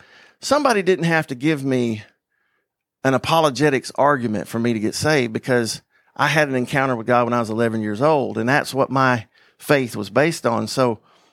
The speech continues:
I, I knew anything that came against that. I knew Jesus was real and the Bible was true at eleven years old. And anybody that came against, when I went to college, I remember people trying to tell me, uh, he,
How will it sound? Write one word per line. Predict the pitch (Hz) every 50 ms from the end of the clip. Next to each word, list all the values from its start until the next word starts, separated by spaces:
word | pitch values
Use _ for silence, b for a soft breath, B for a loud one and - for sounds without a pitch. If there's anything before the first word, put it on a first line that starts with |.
| b b b -
I, | - 135 147 147 135 -
I | - 69 98 147 143 143
knew | 151 180 196 170 139 113 95 110 - -
anything | 147 147 139 123 - 143 139
that | 123 120
came | - 147 143 139 127
against | 120 107 120 135 131 120 - - - - -
that. | 117 117 107
I | 127
knew | 143 156 165
Jesus | 151 139 139 131 117 113 101 104
was | 104
real | 107 127 120 113
and | 110 113
the | 98
Bible | 117 120 120 113 104 98
was | 104 107 -
true | - 127 123 113 104 92 - _ b b b b b b
at | 113 127 127
eleven | 123 131 147 147 139 139
years | 139 135 131 139
old. | 160 160 139 90 80 - _ _ _ _ _ b b b b b b b
And | - 127 143
anybody | 151 151 135 147 147 139 127
that | 117 -
came | - 151 143 139
against, | 131 131 160 139
when | 139 139
I | 147 156
went | 160 143
to | 135
college, | - - 160 160 170 160 123 135
I |
remember | 139 143 143 135 131 123
people | - - 151 135 135
trying | - - 143 143 139
to | 131
tell | - 147 147 143 143
me, | 143 143 135 120 B B B B B B B -
uh, | 120 131 139 135 135
he, | 135 143 143 131 135 139